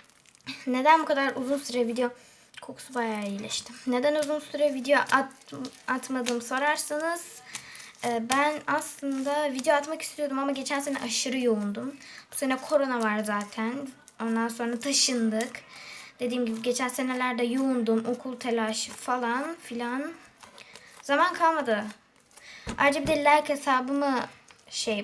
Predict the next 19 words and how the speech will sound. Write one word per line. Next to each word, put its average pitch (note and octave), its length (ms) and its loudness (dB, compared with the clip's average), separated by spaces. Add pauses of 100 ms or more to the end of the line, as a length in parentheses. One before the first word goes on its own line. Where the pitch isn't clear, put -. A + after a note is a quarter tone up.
bu A#3 180 2 (280)
like C4 240 0
hesabımı C#4 420 2
düzeltmem A3 460 -2
lazımdı. G#3+ 520 -2 (420)
Yıkıktı C4+ 640 -2
biraz. B3 580 4 (580)
Onu D4+ 380 2
toparladım. A3+ 920 0 (540)
O - 20 -4
yüzden. A#3+ 540 -6 (460)
Bu C#4 120 4
arada C4 360 2
beni C#4 200 -2
TikTok'ta - 480 -6
aramayın. A#3+ 360 -2
Ben B3 120 -4
TikTok'ta C#4 380 -8
yokum. A#3 360 -4